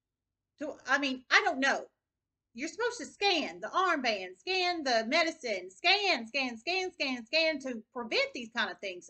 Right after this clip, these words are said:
I don't know how this is about to happen, but it is about to happen. And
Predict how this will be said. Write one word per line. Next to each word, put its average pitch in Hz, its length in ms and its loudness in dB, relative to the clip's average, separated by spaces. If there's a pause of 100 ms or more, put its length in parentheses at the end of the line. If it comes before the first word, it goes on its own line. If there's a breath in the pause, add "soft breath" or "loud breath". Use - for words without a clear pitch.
I 494 200 6
don't 403 200 -4
know 339 240 0
how 359 140 4
this 339 220 -8
is 294 100 -12
about 302 240 -2
to 277 60 -6
happen, 294 340 2 (920)
but 320 300 8 (920)
it 269 100 2
is 302 100 -2
about 339 220 4
to 370 60 0
happen. 277 420 2 (420)
And 240 460 0